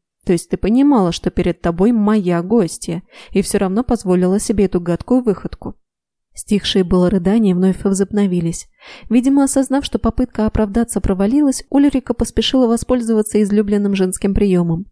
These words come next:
и скрыть свою неправоту за потоками слёз. "Твой плач на меня не действует", проговорил Арчер.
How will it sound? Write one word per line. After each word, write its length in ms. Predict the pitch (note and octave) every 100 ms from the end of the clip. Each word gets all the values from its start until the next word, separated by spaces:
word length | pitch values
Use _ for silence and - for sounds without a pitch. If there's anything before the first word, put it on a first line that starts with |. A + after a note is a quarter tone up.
| -
и 60 | G3+
скрыть 340 | - F#3+ F3
свою 220 | - F#3
неправоту 580 | F#3 F3 E3+ F3 - A3
за 120 | -
потоками 460 | E3+ E3+ F3+ F#3 F#3
слёз. 440 | - F3 E3 - _ _ _ -
"Твой 260 | F#3 F3
плач 380 | - A3+ - -
на 60 | E3+
меня 260 | F3 F#3+
не 160 | B3+ A3+
действует", 640 | F3 E3 - F3+ E3 - _ _ _
проговорил 500 | - F#3 F3 F#3 F3 -
Арчер. 440 | F3 - E3+